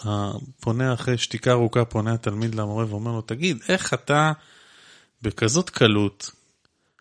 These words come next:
לוקח אישה על הגב שלך, מעביר אותה את הנהר, ולא, זה עובר לידך בכלל?" אומר לו המורה, "תראה כמה זמן אתה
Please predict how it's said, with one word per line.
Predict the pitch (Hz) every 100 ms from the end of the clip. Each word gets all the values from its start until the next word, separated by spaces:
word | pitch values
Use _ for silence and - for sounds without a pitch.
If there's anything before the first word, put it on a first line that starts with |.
| _ -
לוקח | - 233 262 175
אישה | - - 170
על | 151
הגב | 104 101 92
שלך, | - -
מעביר | 98 98 104 165
אותה | 185
את | 156 123
הנהר, | 104 101 98
ולא, | 113 262 302 311 302 302 269
זה | 208
עובר | 170 -
לידך | 311 277 - 302
בכלל?" | - 123 123 - _ _ _ - - - - - -
אומר | 107 117 120
לו | 117
המורה, | 104 101 113 110 -
"תראה | - 131 147 139 -
כמה | 120 123
זמן | 104 101 120 120 104
אתה | - 123 120 117 110